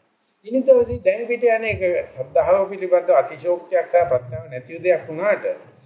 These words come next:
හෙට ප්‍රඥාවක් කරන ඔබ පිට ගියේ නැත්තම් මට මේ පරීක්ෂණය කරන්න බෑනේ. ඔබ ඵලයන් මම ඉන්ජු කියනකොට බල්ලා ගෙට එන්න ඕනේ. එච්චරයි. බල්ලා ඊට එනක බඩු ගතිය.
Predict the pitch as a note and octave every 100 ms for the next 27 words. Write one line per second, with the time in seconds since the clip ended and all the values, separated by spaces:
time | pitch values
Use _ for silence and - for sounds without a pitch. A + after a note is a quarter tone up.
0 | - E3 F3 - F#3 F#3 A#3+ C4 A#3+ C#4
1 | B3+ A#3+ G#3 G#3+ A3+ A#3+ D3+ C#3+ D3+ F3
2 | C3 A2+ C3+ F3+ F#3 C3 C3+ E3+ B3+ C4+
3 | C4+ B3+ - _ _ _ - G#3+ E3 C#3+
4 | C3 D3+ G#3+ G#3+ F3+ G3+ F#3+ G3 - -
5 | - - A3 G3 G3+ C#3 A#2 B2+ B3+ C4
6 | C4+ C#3+ - - - A2+ F#3 A#3+ B3+ C4
7 | B3 D#3+ C3 C#3+ G#3+ - -